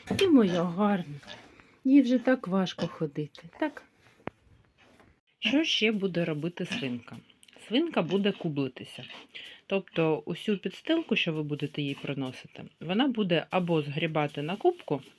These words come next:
і робити таке гніздечко, або навпаки розпихувати по усім щілинам, може навіть приносити до себе в миску, в корито, там, де вона їсть, і складати туди. Так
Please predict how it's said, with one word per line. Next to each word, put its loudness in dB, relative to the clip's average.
і 4
робити 0
таке -2
гніздечко, 0
або 4
навпаки 2
розпихувати 0
по 0
усім 0
щілинам, 4
може 4
навіть 0
приносити -4
до -4
себе -2
в -6
миску, -2
в -20
корито, -4
там, 0
де 2
вона -2
їсть, -6
і -8
складати 0
туди. -6
Так 4